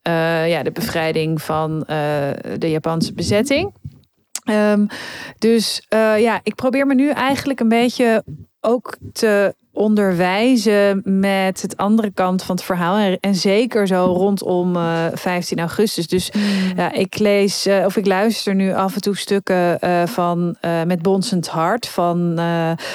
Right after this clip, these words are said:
Speaker 1: Willem Nijholt. Dat zijn brieven aan Hella
Speaker 2: Oh ja.
Speaker 1: Haase. Ja, ik vind zijn stem
Speaker 2: Mooi.
Speaker 1: waanzinnig. Het is ook, hij is natuurlijk,
Speaker 2: Ja.
Speaker 1: eh, onlangs overleden. Eh,
Speaker 2: Ja.
Speaker 1: dus dat geeft voor mij dan ook alweer een extra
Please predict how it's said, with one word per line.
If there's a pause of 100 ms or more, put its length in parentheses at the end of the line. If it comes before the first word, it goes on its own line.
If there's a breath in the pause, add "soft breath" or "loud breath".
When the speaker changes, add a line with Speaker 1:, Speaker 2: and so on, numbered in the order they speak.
(100)
Speaker 1:
Willem
Nijholt.
Dat
zijn
brieven
aan
Hella
Speaker 2:
Oh
ja.
Speaker 1:
Haase. (260 loud breath)
Ja,
ik
vind
zijn
stem
Speaker 2:
Mooi.
Speaker 1:
waanzinnig.
Het
is
ook,
hij
is
natuurlijk,
Speaker 2:
Ja.
Speaker 1:
eh,
onlangs
overleden. (500 loud breath)
Eh,
Speaker 2:
Ja.
Speaker 1:
dus
dat
geeft
voor
mij
dan
ook
alweer
een
extra